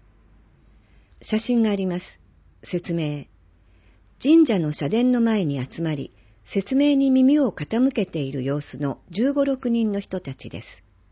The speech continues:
説明終わり。心身ともにリフレッシュ。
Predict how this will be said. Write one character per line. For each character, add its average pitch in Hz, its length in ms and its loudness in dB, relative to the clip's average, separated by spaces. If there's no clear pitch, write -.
説 185 300 -6
明 175 240 -2
終 143 100 -4
わ 135 80 -4
り。 131 200 -12
心 339 300 2
身 190 320 -2
と 151 140 -4
も 175 140 0
に 185 220 -2
リ 156 120 -4
フ 220 140 -8
レ 226 80 2
ッ 220 40 -2
シ - 300 -10
ュ。 - 40 -16